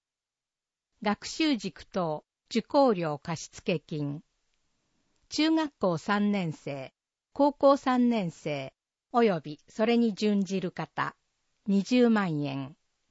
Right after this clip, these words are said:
高校、大学等受験料貸付金。高校受験、二万七千四百円。一回あたり上限二万三千四百円、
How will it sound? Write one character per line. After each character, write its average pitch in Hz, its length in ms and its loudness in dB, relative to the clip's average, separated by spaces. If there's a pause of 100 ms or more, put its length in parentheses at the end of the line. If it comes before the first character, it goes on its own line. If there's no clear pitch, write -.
(760)
高 277 260 4
校、 233 480 0 (360)
大 247 240 4
学 262 260 0
等 175 400 -4 (220)
受 214 140 -2
験 277 300 4
料 151 240 -6
貸 - 340 -10
付 - 260 -6
金。 147 440 -6 (920)
高 277 220 6
校 269 220 6
受 240 220 0
験、 147 400 -8 (400)
二 214 160 6
万 240 300 2
七 180 260 -4
千 156 340 -4
四 185 200 -2
百 180 400 -6
円。 131 300 -12 (380)
一 190 220 -8
回 233 220 6
あ 226 80 2
た 165 140 -4
り 147 140 -6
上 208 220 4
限 185 280 2
二 156 120 0
万 185 240 0
三 160 280 -4
千 151 280 -2
四 - 20 0
百 - 20 0
円、 135 300 -6